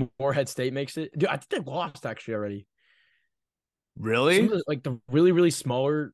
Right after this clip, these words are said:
Speaker 1: tournament schools have already started their tournament.
Speaker 2: You know who's supposed to be, like, really good again? Um,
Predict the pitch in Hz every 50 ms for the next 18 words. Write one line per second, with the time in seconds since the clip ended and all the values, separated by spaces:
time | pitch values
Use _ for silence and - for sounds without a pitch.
0 | _ - - - 123 131 147 160 156 - - 180 180 185 170 - 135 123 131 131
1 | 127 - - 123 120 120 120 110 104 - 110 110 110 - - 110 107 98 92 -
2 | _ _ _ _ _ _ _ _ _ _ _ _ _ _ - 147 170 196 214 214
3 | 208 208 - - 151 143 156 151 - 175 180 170 151 107 101 98 101 104 101 107
4 | 110 117 123 127 123 110 104 98 98 101 107 120 131 135 147 156 - 147 143 135
5 | 147 151 156 160 160 170 165 156 - _ _ _ _ _ - - 131 131 127 123
6 | 123 120 117 107 104 104